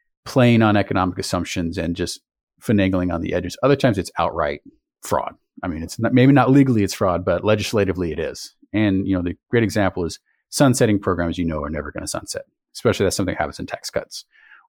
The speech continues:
or authorizing a program in the Farm Bill for five years using a ten-year score, knowing five years from now, you're gonna pass another Farm Bill.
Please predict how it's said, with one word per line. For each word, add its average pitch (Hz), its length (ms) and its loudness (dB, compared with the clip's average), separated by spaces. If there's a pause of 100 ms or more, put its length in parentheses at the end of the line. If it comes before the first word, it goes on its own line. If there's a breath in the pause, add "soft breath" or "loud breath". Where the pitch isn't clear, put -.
or 98 160 4
authorizing 110 500 4
a 98 60 2
program 90 680 -2
in 98 60 -4
the 85 80 -6
Farm 160 240 4
Bill 101 80 2
for 98 120 -6
five 82 280 -2
years 87 440 0 (460)
using 98 240 2
a 90 60 0
ten-year 95 320 0
score, 110 520 2 (160 soft breath)
knowing 120 360 4
five 95 280 0
years 101 160 -2
from 135 120 0
now, 143 240 0 (240)
you're 139 100 4
gonna 131 140 4
pass - 260 -2
another 85 160 -4
Farm - 240 -6
Bill. - 120 -16